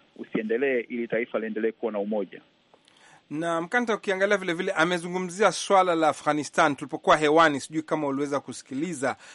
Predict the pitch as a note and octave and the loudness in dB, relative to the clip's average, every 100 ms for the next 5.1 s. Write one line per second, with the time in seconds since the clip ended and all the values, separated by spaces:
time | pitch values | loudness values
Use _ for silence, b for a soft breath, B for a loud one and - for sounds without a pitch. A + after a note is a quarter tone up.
0 | B C3 C#3 - F3 D#3 D3 - - - | B -2 -2 0 0 2 2 -2 -10 -6
1 | D3+ D#3 - D3 C#3 D3 D#3 D3 D3 D3 | 0 0 0 -2 -2 0 0 0 -2 -4
2 | - C3+ C3+ - D3+ D3+ C#3+ B B C3 | -2 -4 -4 -2 2 2 0 B B -4
3 | C3+ B2 D#3 D3+ D3 C3+ C3 - D3 C#3 | -4 2 2 2 -2 -6 -6 -6 -6 -6
4 | - C3+ B2+ B2+ C#3 C#3+ B2+ B2 C#3 B2 | -2 0 0 0 2 0 -2 -4 -6 -6
5 | C3 | -10